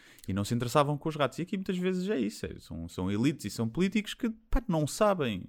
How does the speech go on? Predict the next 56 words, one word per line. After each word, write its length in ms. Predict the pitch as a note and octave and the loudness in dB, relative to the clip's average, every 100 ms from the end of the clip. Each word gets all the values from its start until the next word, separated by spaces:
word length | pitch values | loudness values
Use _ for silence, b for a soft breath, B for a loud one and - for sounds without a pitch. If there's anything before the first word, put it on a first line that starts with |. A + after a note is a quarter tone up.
| - | -6
não 220 | G#2+ A#2 | -2 -2
sabem, 580 | - C#3 G#2+ F2+ E2 E2+ F#2 | 2 2 2 0 -2 -6 -4
vivem 240 | A#2 B2+ | -2 0
numa 180 | B2 A#2 | 2 2
bolha, 380 | A#2 C3+ C#3 D3+ | 2 0 0 -4
então 200 | D3 E3+ | -4 -2
tomam 240 | F3 E3+ | 0 0
medidas 420 | E3+ E3 F3 F#3+ - | -2 -2 -2 -4 -8
que 160 | - | -12
são 220 | F3+ D3+ | -8 -6
realmente 460 | D3 B2+ B2+ C3 C3 | -4 -4 -2 -2 -4
mais, 360 | C3+ B2+ C3 - b b b b - | -4 -4 -6 -12 b b b b -10
eh, 300 | F2+ F2+ E2 E2+ | -6 -6 -6 -6
vantajosas 560 | F#2 F2 F2+ F2+ F2+ - | -4 -2 0 0 -2 -8
para 160 | - G2+ | -4 -2
eles. 300 | F#2 E2+ - B B B B B - | -2 -4 -12 B B B B B -2
Em 120 | A#2+ | -2
relação 500 | B2 D3 - E3+ D#3+ | 2 2 4 2 4
a 60 | D#3 | 2
ir 140 | D#3 | 2
votar, 580 | C#3 - D#3 C3+ F#2+ F2 b b b b b - | 0 2 6 8 6 2 b b b b b -4
ah, 640 | - D3+ D3+ D3 D3 B2+ A2+ - | 6 8 10 8 6 4 0 -2
pá, 360 | F3+ D3 C3 B2+ | 0 2 0 -4
eu 140 | C#3+ | -2
não 120 | D3 C3+ | 0 0
sei 160 | C3 | -2
se 140 | A#2 A2 | -2 -2
vou, 420 | G#2 A2 D#3+ - | 2 2 2 -2
não 120 | A2 G2 | 2 4
é? 220 | G#2 D#3 - | 4 0 0
Ainda 160 | G#2+ | 2
no 120 | G#2+ G#2 | 4 6
dia 160 | A2 G2+ | 4 2
de, 200 | - A2 | 2 2
falei 260 | G#2+ A2 G#2+ | 4 6 6
sobre 300 | - G#2+ A#2 | 6 6 6
isso, 140 | A2+ | 4
as 60 | G#2 | 2
pessoas 180 | A2+ - | 0 0
começaram-me 340 | G#2 G#2 G2 | 4 6 6
a 40 | |
chatear 340 | F#2+ G#2 - G2 | 4 2 6 6
outra 200 | F2+ G2 | 6 2
vez 280 | G#2 F#2+ F#2 | 4 4 4
e 40 | |
eu 60 | F#2 | 0
só 180 | - G#2 | 2 2
por 140 | G2+ | 2
pirraça 420 | F#2 G2+ G#2 F#2 F#2 | 2 4 4 4 0
se 80 | |
calhar 180 | - G2 | 2 4
não 100 | F#2 | 4
vou 100 | F#2 | 2
votar 300 | F2+ - F2+ | 0 0 2
outra 200 | F2+ - | 2 0
vez, 320 | F2+ F2+ - | 0 0 -2